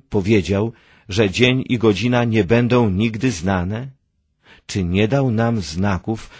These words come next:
abyśmy rozpoznali przynajmniej czas zbliżania się Jego powrotu,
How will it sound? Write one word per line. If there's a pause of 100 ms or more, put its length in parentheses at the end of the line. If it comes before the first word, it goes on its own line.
(140)
abyśmy
rozpoznali
przynajmniej (240)
czas
zbliżania
się
Jego
powrotu,